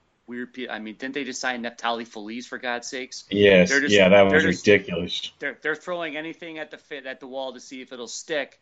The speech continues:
Speaker 1: just to make sure that they don't have to pay Archie Bradley. And, and it stinks because I lo-, I, again, I took Archie in my, in my first mock draft, and every, the draft room's, "Oh, that's a great pick." And then I started thinking about it. I'm like, "You know what?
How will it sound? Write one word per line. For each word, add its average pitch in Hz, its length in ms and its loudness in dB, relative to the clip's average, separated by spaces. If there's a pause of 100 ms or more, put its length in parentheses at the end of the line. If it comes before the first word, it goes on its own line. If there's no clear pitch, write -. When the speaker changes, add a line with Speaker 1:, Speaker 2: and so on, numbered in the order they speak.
(200)
Speaker 1:
just 135 240 -14
to 139 60 -10
make 127 180 -10
sure 131 280 -10
that 117 160 -8
they 123 180 -8
don't 120 320 -10
have 120 240 -6
to 123 80 -14
pay 120 280 -10
Archie 117 340 -10
Bradley. 127 520 -6
And, 127 320 -12
and 151 120 -10
it 143 80 -12
stinks 185 400 -12
because 135 440 -12
I 147 180 0
lo-, 139 220 -12
I, - 220 -10
again, 139 320 -8 (400)
I - 100 0
took - 240 -8
Archie 143 400 -4
in 120 80 -12
my, 113 160 -8
in 113 220 -14
my 107 140 -10
first 156 360 -8
mock 120 240 -4
draft, 113 400 -4
and 113 100 -10
every, 120 260 -8
the 110 120 -18
draft 127 360 -6
room's, 113 220 -16
"Oh, 139 380 -8
that's 127 200 -12
a - 20 -20
great 131 280 -12
pick." 170 220 -8
And 120 80 -14
then 117 140 -10
I 117 100 -8
started 120 360 -10
thinking 143 240 -12
about 104 200 -12
it. 104 40 -20
I'm 101 40 -20
like, 104 200 -20
"You 101 80 -20
know 123 160 -14
what? 120 280 -4